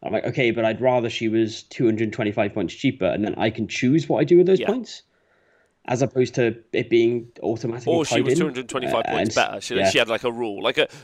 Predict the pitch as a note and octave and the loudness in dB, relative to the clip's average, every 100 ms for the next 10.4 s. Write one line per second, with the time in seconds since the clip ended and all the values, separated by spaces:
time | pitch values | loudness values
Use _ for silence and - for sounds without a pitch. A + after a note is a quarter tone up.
0 | - D#3+ - - _ - C4 F3 G3 F#3+ | -2 -2 -2 -18 _ 4 6 8 6 4
1 | F#3 E3+ F#3 D#3+ D3+ C#3 D3+ C#3 - B2+ | 2 0 0 -2 2 0 0 -4 -6 -10
2 | - C3+ A#2+ A2+ B2 A#2 G#2 - _ _ | -4 0 0 -2 -4 -4 -4 -10 _ _
3 | B2+ A2 A2 - - B2 B2+ - _ _ | -10 -4 -6 -6 -2 0 0 -4 _ _
4 | _ _ - _ _ - F#3 - D#3 E3 | _ _ -20 _ _ -16 -16 -4 -2 -2
5 | F3 - G#2+ G2 G#2 G#2+ A2 A#2 B2 B2+ | -4 -10 -6 -6 -6 -4 -4 -4 -6 -8
6 | A2+ C3 - - - - A2 G#2 G2 F#2+ | -8 -10 -12 -18 -18 -6 -2 0 0 -2
7 | - C3 - F3+ C#3 D3+ A2 B2+ A#2 B2 | -2 -2 2 2 4 4 2 -4 -4 -2
8 | D3 C3+ A#2 B2+ G#2+ F2+ A2 G#2 A2 A2 | -2 -2 -2 -2 -2 -6 -6 -4 -4 -4
9 | G#2 G2 G2 G2 C#2 G#2 G2 F#2+ F#2+ G2+ | -6 -6 -6 -6 -6 -4 -2 -2 -4 -6
10 | F#2+ G2+ - | -4 -4 -4